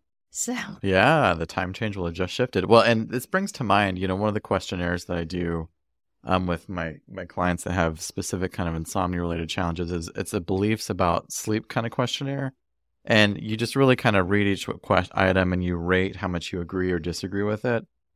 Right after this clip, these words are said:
Speaker 2: And what I find fascinating about this questionnaire is it's usually pretty accurate at identifying for people that have insom-, I mean, you can clearly have multiple different sleep-related challenges, but for insomnia in particular, it really highlights where that,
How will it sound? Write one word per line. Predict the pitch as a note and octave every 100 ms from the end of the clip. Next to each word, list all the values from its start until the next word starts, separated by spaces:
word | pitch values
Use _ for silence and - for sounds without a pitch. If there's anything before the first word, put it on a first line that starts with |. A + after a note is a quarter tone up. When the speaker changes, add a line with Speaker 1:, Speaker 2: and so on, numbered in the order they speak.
| -
Speaker 2:
And | A2+
what | B2 D3
I |
find | D3+ B2 F#2+
fascinating | F#2+ F2+ - F#2 F2+
about | E2+ D#2+
this | F2+
questionnaire | - F2+ - F#2 F2
is | - F#2
it's | - -
usually | A#2+ B2 A#2+ G#2
pretty | - A2 G2+ G2
accurate | F2 E2+ - G2 F2 -
at | F2+
identifying | E2+ E2 F2 F2 - F2+ E2+ E2+ E2+ E2 _ _ _ _ _
for | - F#2+
people | - B2+ C3 A#2+
that | G#2 -
have | F#2+ G2 F#2+ F#2 F2+ F2 - -
insom-, | G2 F2+ - - F#2 F2+ F#2
I | G2
mean, | G2 G#2+
you |
can | G#2+ F#2+
clearly | - G2 E2+
have | E2
multiple | F2 E2 - -
different | E2 D#2+
sleep-related | - F2+ F2+ E2+ D#2+
challenges, | - E2 D#2+ D#2+
but | E2 E2
for | -
insomnia | F2 - A2+ A2+ A2
in | F2
particular, | - - G2 F#2+ E2+ D#2+ D2+ _ _ _ _
it | F2+ D2+
really | G#2 G#2+
highlights | F#2+ G2 F2+ E2+ E2
where | - F#2 F2
that, | E2 D#2+ -